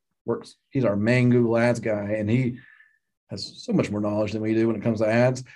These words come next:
But, um, but it is a bidding process. But all we're saying here is, if you're doing it, you can't, "I'm gonna do marketing for,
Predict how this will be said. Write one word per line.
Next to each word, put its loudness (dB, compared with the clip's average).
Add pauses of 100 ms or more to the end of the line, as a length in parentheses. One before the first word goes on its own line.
(160)
But, 4
um, -2 (140)
but 4
it 6
is 8
a 2
bidding 0
process. -10
But 4
all 4
we're 8
saying 0
here -8
is, -2 (380)
if -6
you're 0
doing 8
it, 2
you -8
can't, 2 (400)
"I'm 4
gonna 6
do 2
marketing 0
for, -12